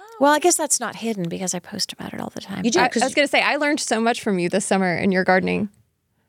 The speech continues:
Speaker 1: In
Speaker 3: on
Speaker 1: fact,
Speaker 3: Instagram.
Speaker 1: can I get something?
Speaker 2: Yeah.
Speaker 1: I salvaged the, all the remaining squashes, and some of them weren't ripe yet.
Speaker 2: Oh.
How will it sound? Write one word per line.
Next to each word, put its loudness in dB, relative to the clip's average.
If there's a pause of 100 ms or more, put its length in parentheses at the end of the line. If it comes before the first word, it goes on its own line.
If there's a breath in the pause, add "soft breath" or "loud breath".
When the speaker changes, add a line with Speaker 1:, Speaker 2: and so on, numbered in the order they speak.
(180)
Speaker 1:
In 0
Speaker 3:
on 2
Speaker 1:
fact, 2
Speaker 3:
Instagram. -2 (500)
Speaker 1:
can -6
I 4
get 2
something? -4
Speaker 2:
Yeah. 4
Speaker 1:
I 4
salvaged -2 (320)
the, -4
all 6
the 4
remaining 4
squashes, -2
and -2
some 0
of -2
them 4
weren't 4
ripe 2
yet. 4
Speaker 2:
Oh. -16